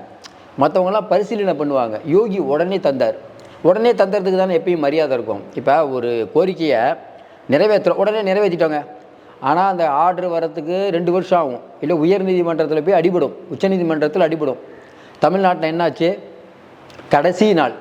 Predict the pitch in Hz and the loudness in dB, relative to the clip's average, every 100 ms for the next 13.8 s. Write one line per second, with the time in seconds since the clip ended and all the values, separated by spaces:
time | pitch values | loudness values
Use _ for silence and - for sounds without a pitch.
0 | - 190 190 175 147 175 139 160 190 175 | -2 2 4 2 0 -4 -2 0 0 -2
1 | 160 147 151 175 208 151 170 196 180 147 | -2 -4 -4 -2 0 0 2 0 0 0
2 | 156 170 160 147 175 226 - - - - | 0 0 0 0 -2 -6 -14 -20 -20 -20
3 | - - - - - - - - - - | -20 -20 -20 -20 -20 -20 -18 -18 -2 0
4 | 151 233 196 180 175 156 151 151 151 160 | 2 2 4 4 4 2 0 0 2 2
5 | 156 170 147 135 131 120 139 - 165 202 | 2 0 -2 -2 -2 0 0 -2 -2 0
6 | 226 190 196 196 143 135 123 - - - | 2 2 0 -2 -2 -2 -4 -10 -16 -20
7 | - - - - 185 180 190 196 220 214 | -20 -20 -10 -2 0 0 0 0 0 0
8 | 175 202 214 175 165 214 170 151 208 254 | 0 -2 -2 -2 -2 -2 0 2 2 0
9 | 233 180 147 127 - - - - - - | 0 -2 0 -2 -2 -20 -20 -20 -12 -2
10 | 143 139 131 165 220 233 254 - - - | 2 2 4 2 0 -2 -4 -8 -20 -12
11 | 143 151 196 220 170 226 202 180 180 233 | -6 0 0 2 0 0 -2 -2 0 2
12 | 247 214 185 180 190 185 170 156 175 170 | 4 2 0 -6 -4 -4 -4 -4 -4 -2
13 | 165 147 180 160 151 175 185 | -2 0 0 2 2 2 0